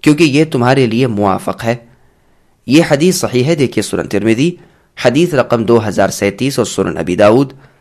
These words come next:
حدیث رقم تین ہزار آٹھ سو چھپن۔ سامعین، اب اس حدیث سے ثابت ہونے والے چند مسائل سماعت کریں۔ پہلا مسئلہ، پال پرہیز کرنا بالکل جائز، بلکہ بعض اوقات ضروری ہے۔ دوسرا مسئلہ،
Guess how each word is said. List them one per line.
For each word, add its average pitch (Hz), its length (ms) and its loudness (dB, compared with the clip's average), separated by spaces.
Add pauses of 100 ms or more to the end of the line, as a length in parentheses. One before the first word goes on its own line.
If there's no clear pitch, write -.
(140)
حدیث 131 300 0
رقم 110 180 0
تین 117 280 -4
ہزار 101 320 -2 (140)
آٹھ 92 180 -4
سو - 100 -8
چھپن۔ 110 400 -4 (800)
سامعین، 143 460 2
اب 208 80 -4
اس 156 200 -4
حدیث 127 280 0
سے 156 120 -4
ثابت 98 400 0
ہونے 98 160 -2
والے 104 240 2
چند 104 220 -4
مسائل 85 340 -6
سماعت 113 480 0
کریں۔ 151 200 -2 (480)
پہلا 123 280 2
مسئلہ، 131 340 0 (880)
پال 175 300 4
پرہیز 151 480 0
کرنا 127 400 2
بالکل 117 460 0
جائز، 117 400 4 (100)
بلکہ 113 280 2
بعض 123 280 2
اوقات 117 440 0
ضروری 90 360 -4
ہے۔ 127 80 -2 (960)
دوسرا 120 340 2
مسئلہ، 110 340 0